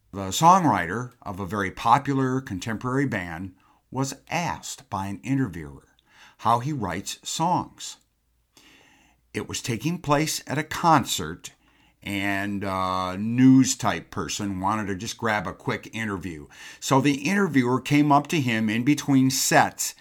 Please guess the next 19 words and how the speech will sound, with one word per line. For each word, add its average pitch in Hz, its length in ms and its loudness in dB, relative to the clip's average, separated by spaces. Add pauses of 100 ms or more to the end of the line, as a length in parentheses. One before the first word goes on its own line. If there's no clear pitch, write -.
(400)
and 113 360 -4
wanted 113 320 2
to 139 80 2
know 151 320 6
where 101 340 0
he 120 100 -2
got 104 260 0
his 95 220 -4
new 123 420 6
and 107 100 -2
his 101 120 -6
fresh 101 400 -2
ideas 113 500 -2
for - 140 -10
songs. 180 640 2 (400)
And 120 200 -4
typically, 143 840 0 (1000)
how 131 200 4
long 107 500 0